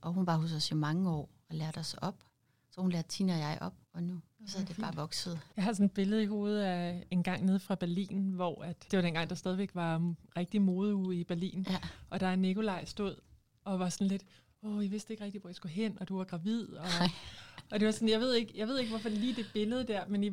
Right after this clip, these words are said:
Speaker 2: I var sådan, I var sådan en lille enklave, jer to, og også lidt, "Uh, hvad skal vi lige, og hvor er,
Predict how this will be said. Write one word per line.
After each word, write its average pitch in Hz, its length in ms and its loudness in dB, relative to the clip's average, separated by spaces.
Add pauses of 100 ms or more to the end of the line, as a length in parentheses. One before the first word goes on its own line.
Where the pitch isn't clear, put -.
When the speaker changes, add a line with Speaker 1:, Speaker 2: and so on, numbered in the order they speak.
Speaker 2:
I 240 160 -4
var 254 140 0
sådan, 262 360 -2 (120)
I 220 140 -6
var 214 220 -2 (680)
sådan - 180 0
en 240 60 6
lille 254 280 6
enklave, 220 640 6
jer 208 160 2
to, - 440 -2 (100)
og 202 160 0
også 214 220 -2
lidt, 226 280 -2
"Uh, 254 260 -6
hvad 214 100 -8
skal 208 240 -4
vi 226 60 0
lige, 214 360 2
og 185 60 0
hvor 190 300 0
er, 190 200 -2